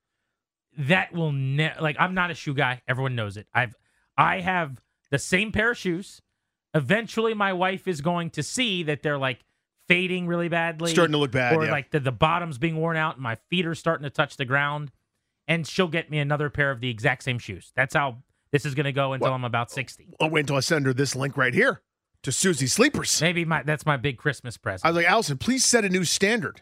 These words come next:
Speaker 2: in the world of footwear for your husband."
Speaker 1: You should get all three of us Susie Sleepers for Christmas next year.
Speaker 2: I'm not gonna do that.
Speaker 1: You should consider
Speaker 2: Respectfully.
Speaker 1: that.
Speaker 2: Respectfully.
Speaker 1: But there is not a measure. I don't know.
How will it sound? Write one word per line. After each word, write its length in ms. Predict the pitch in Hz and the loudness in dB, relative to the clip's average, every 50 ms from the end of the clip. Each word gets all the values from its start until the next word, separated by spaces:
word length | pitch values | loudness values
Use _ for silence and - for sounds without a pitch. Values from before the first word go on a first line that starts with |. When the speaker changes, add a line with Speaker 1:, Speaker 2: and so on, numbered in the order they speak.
| _ - | _ -2
Speaker 2:
in 80 | 135 | -2
the 80 | 143 151 | 0 2
world 180 | 156 160 151 | 2 0 0
of 80 | 151 - | -2 -2
footwear 320 | - 226 226 175 131 92 | -2 -2 -2 -2 -4 -4
for 120 | - - 117 | -6 -6 -4
your 100 | 117 131 | -2 0
husband." 240 | 165 196 165 - 202 | 0 -2 -2 -4 -6
Speaker 1:
You 40 | |
should 180 | - - 196 165 | -6 -4 -2 0
get 120 | 180 180 | 0 0
all 120 | 175 170 156 | 0 -2 -4
three 240 | - - 208 190 156 | -4 -2 -2 -2 0
of 80 | 120 | -2
us 100 | 120 - | -6 -6
Susie 260 | - - 151 139 135 | -4 -4 -4 -4 -4
Sleepers 380 | 139 - - 160 143 - 123 - | -8 -8 -6 -6 -4 -4 -6 -8
for 120 | - 120 | -8 -8
Christmas 400 | 117 - 165 - - - 101 - | -4 -2 -4 -4 -4 -8 -18 -18
next 300 | 101 95 - _ - _ | -20 -20 -20 _ -20 _
year. 80 | _ 85 _ - | _ _ _ -2
Speaker 2:
I'm 320 | - 185 165 117 98 101 | 0 0 0 0 -2 -2
not 200 | 107 135 143 135 | -2 -2 -2 -2
gonna 160 | 143 147 147 139 | -2 -4 -4 -4
do 120 | 117 107 | -6 -8
that. 160 | 92 - - - - | -10 -12 -12 -8 -8
Speaker 1:
You 100 | 90 - | -8 -8
should 180 | - - 117 | -8 -10 -8
consider 300 | - - 135 - - 143 135 | -4 -4 -2 0 2 2 2
Speaker 2:
Respectfully. 280 | 107 98 92 107 92 | 2 0 -6 -8 -10
Speaker 1:
that. 40 | - _ _ _ - | -12 _ _ _ -12
Speaker 2:
Respectfully. 500 | 131 - - 175 156 - - - 107 98 - _ _ - 139 - - | -12 -2 2 2 2 2 0 -10 -14 -14 -16 _ _ -18 -14 -4 0
Speaker 1:
But 540 | 214 208 165 143 139 _ - - - - _ _ _ _ _ _ _ _ _ _ _ _ _ _ _ _ _ _ _ _ _ _ _ _ _ _ _ _ _ _ _ _ _ _ _ - - - - | 0 0 0 -2 -6 _ -18 -20 -20 -20 _ _ _ _ _ _ _ _ _ _ _ _ _ _ _ _ _ _ _ _ _ _ _ _ _ _ _ _ _ _ _ _ _ _ _ -16 -10 -6 -2
there 320 | 175 165 214 247 254 262 | 0 2 2 2 0 -2
is 200 | 240 214 147 165 | -4 -6 -6 -4
not 320 | 180 180 190 190 214 214 - - | -2 0 2 2 0 0 -2 -2
a 120 | 190 185 | -2 -2
measure. 800 | 165 151 139 139 139 147 156 165 156 123 120 127 107 92 85 - _ _ _ _ _ _ _ _ _ _ _ - | -2 -2 -4 -2 0 2 2 2 0 -2 -2 -2 -4 -4 -6 -10 _ _ _ _ _ _ _ _ _ _ _ 0
I 80 | 160 190 | 0 0
don't 200 | 233 233 - - | 0 -2 -4 -2
know. 180 | 247 240 240 | -2 -2 -2